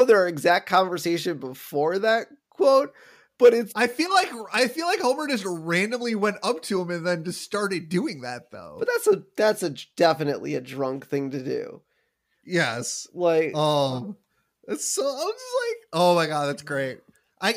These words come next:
Speaker 2: I don't recall in my past, uh, college slash post-college days of getting so drunk that I randomly yelled at somebody who had nothing to do with anything.
Speaker 1: So, uh, Homer, in his drunken state,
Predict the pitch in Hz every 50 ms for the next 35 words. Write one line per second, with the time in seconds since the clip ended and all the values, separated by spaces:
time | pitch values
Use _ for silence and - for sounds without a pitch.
0 | - - 214 240 226 - 247 247 285 302 311 320 285 294 - - 220 202 214 220
1 | 220 220 220 185 190 180 165 180 175 170 165 165 - - 156 165 175 165 - -
2 | - _ _ _ _ _ _ _ _ _ 147 139 139 135 131 127 - - 160 156
3 | 165 165 165 156 117 - - - 156 151 151 147 147 - - _ _ _ _ _
4 | _ - 165 165 160 165 - - - - 147 156 156 151 143 - - 143 139 147
5 | 147 131 143 135 123 135 143 147 143 131 123 - - - 143 151 151 131 117 117
6 | 123 123 131 143 156 160 156 - _ _ _ _ _ _ _ - 151 151 147 143
7 | 143 139 127 127 127 139 147 156 170 175 160 170 170 160 143 131 123 123 131 127
8 | 143 151 160 156 - - 190 180 185 185 202 202 208 214 220 214 208 165 180 180
9 | 170 151 160 156 143 135 127 135 131 - 160 147 135 135 135 113 127 131 123 123
10 | 117 - - 120 120 120 113 113 _ - 85 82 - - - _ _ _ _ _
11 | _ _ _ _ _ - - 214 214 208 202 196 190 185 175 175 165 160 165 151
12 | 214 220 233 254 262 294 294 254 220 196 196 190 165 143 - - 185 202 208 214
13 | 202 185 - - 170 165 165 165 170 - -